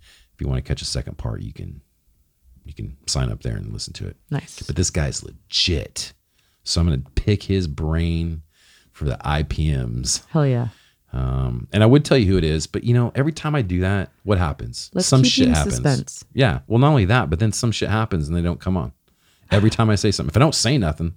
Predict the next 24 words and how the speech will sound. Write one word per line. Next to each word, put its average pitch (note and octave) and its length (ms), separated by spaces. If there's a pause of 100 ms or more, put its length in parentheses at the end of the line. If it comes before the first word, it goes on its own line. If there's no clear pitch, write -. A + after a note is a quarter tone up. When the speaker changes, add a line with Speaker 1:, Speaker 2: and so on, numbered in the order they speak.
(100)
Speaker 1:
they A#2+ 80
just D3+ 160
come E3+ 180
on. A#2 320
<laughs> - 100
So, - 220 (1300)
all B2+ 120
right, A#2+ 180
that's B2+ 240
it. B2+ 180
We A2 120
appreciate A#2+ 480
it. A2+ 260
We G#2 160
will F#2 140
catch - 240
you - 40
soon. A2+ 640 (480)
Thank D#2+ 160
you D#2 60
for D2+ 120
all D2+ 60
the C#2+ 60
support. D2+ 460